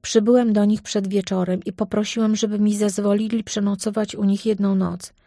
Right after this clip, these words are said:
Czułem, jak zapanowało napięcie w domu z powodu niebezpiecznego gościa.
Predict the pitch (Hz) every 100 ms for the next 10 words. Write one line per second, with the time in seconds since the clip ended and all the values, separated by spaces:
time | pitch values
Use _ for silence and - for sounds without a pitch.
0 | _ - - _ - 226 220 208 202 196
1 | - - - - 202 202 196 196 196 190
2 | 190 185 208 196 190 175 180 180 180 -
3 | 175 170 165 165 175 170 - 160 - 165
4 | 170 175 185 196 185 - 160